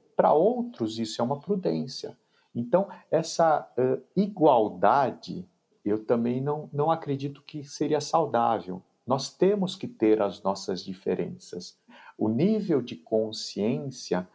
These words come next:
eh, que eu acho que é a grande busca, né? A gente tá usando o termo iluminação aqui, que eu acho que também requer um,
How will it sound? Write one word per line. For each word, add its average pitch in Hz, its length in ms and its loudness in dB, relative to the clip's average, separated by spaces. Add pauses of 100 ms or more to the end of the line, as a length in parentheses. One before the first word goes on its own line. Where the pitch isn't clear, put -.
(380)
eh, 98 300 -6 (120)
que - 120 -4
eu 95 120 0
acho 95 300 -4
que 101 100 0
é - 20 4
a 95 80 2
grande 113 380 -4
busca, 98 720 -6 (260)
né? 101 160 0
A 101 80 2
gente 127 260 -8
tá 139 100 4
usando 113 320 -2
o 98 40 -2
termo 98 300 -2
iluminação 92 720 -2
aqui, 120 460 -4 (200)
que - 80 -8
eu 95 40 2
acho 92 140 -6
que - 80 -20
também 98 260 0
requer 98 400 -2
um, 92 160 -6